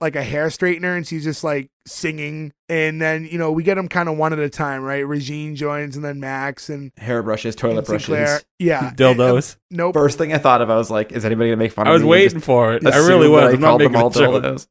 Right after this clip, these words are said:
Speaker 1: No,
Speaker 2: I mean, to
Speaker 1: but,
Speaker 2: be
Speaker 1: um,
Speaker 2: fair, what is a table if you don't sit on it?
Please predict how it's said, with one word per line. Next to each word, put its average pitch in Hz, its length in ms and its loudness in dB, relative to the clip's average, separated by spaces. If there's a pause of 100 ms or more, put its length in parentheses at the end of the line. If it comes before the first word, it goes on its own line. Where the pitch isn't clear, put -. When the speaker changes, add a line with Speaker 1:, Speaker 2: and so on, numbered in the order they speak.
Speaker 1:
No, 151 100 -4
Speaker 2:
I 139 60 4
mean, 175 200 0
to 175 60 4
Speaker 1:
but, 180 100 6
Speaker 2:
be 180 60 4
Speaker 1:
um, 165 200 0
Speaker 2:
fair, 143 300 -6 (120)
what 131 200 0
is 127 80 -8
a 143 40 -8
table 120 420 0
if 113 100 -8
you 107 60 -4
don't 101 260 -4
sit 107 140 -6
on 82 160 -8
it? 76 120 -12